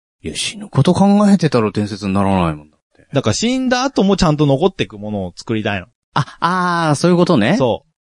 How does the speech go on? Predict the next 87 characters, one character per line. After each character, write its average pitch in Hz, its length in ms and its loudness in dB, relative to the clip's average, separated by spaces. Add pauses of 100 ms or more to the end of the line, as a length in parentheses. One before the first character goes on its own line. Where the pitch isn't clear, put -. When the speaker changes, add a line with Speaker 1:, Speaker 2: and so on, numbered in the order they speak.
Speaker 1:
更 147 160 2
新 151 180 2
が 143 80 2
途 151 120 0
絶 165 120 2
え 143 60 0
て 135 80 -14
た 117 100 -2
ら、 101 80 0 (460)
も 98 480 2
う。 127 120 -6
Speaker 2:
忘 135 220 0
れ 160 60 2
去 156 100 0
ら 165 80 0
れ 156 80 0
て 127 120 -20
し 135 100 -10
ま 131 60 -4
う - 20 -4
も 156 100 -6
の 165 60 -6
で 147 80 -2
は 135 80 -2
な 165 100 -2
く - 60 -10
て。 226 320 -4 (220)
Speaker 1:
ほ 123 260 2
う - 20 2
ほ 107 160 2
う - 20 2
ほ - 0 -
う - 20 2
ほ 95 500 4
う 87 40 2
ほ 87 200 4
う - 0 -
ほ - 0 -
う。 - 20 0
Speaker 2:
え 76 500 0 (100)
ー、 - 20 -20
そ - 120 -20
う - 40 -20
ね。 120 140 -20
マ 123 160 -2
イ 147 60 -2
ケ 160 120 2
ル・ 156 60 2
ジ 170 80 0
ャ 175 40 2
ク - 60 -14
ソ 151 160 2
ン 120 100 2
の 107 120 2
曲 120 240 -2
は 110 120 2
今 135 220 2
も 113 100 2
生 104 160 -2
き - 20 -20
続 151 200 -2
け 208 80 0
て 156 80 0
る 117 60 4
じ 107 60 2
ゃ 104 40 2
な 120 100 2
い 160 40 2
で 151 40 4
す - 100 -8
か。 - 200 -2 (280)
Speaker 1:
そ - 180 0
う - 40 2
だ 73 80 -2
ね。 147 240 4
Speaker 2:
う - 20 0
ん。 113 200 2 (100)
み 160 140 4
た 165 100 4
い 120 60 2
な 113 80 2
感 117 160 2
じ 123 60 0
で、 156 180 0
Speaker 1:
う 101 40 0
ん。 104 40 4
う - 20 4